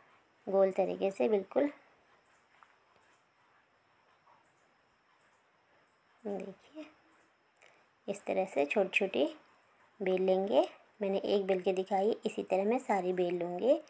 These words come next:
ये देख सकते हो आप, मैंने देखिए सारी बेल ली है इस साइज़ की। और आप देख सकते हो ना ज़्यादा पतली रखनी है ना मोटी रखनी है, ठीक है, देख सकते हो आप।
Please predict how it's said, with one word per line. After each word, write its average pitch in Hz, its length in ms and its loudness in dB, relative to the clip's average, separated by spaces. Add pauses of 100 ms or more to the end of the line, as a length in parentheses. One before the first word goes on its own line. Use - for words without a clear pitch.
(580)
ये - 140 -4
देख 185 200 0
सकते 196 320 -6
हो 202 100 0
आप, 277 220 2
मैंने 190 200 0
देखिए 185 260 -2
सारी 185 320 4
बेल 190 220 0
ली 190 140 -2
है 240 160 4
इस 214 240 0
साइज़ 196 380 0
की। 330 220 -2 (520)
और 190 120 -4
आप 180 240 0
देख 185 180 0
सकते 202 340 -4
हो 285 160 2
ना 240 180 6
ज़्यादा 190 260 6
पतली 196 340 4
रखनी 202 360 4
है 262 160 4
ना 254 160 6
मोटी 196 340 4
रखनी 202 440 2
है, 285 80 4 (1200)
ठीक 220 280 -6
है, 339 200 -2
देख 185 220 -2
सकते - 320 -4
हो 226 80 6
आप। 277 180 4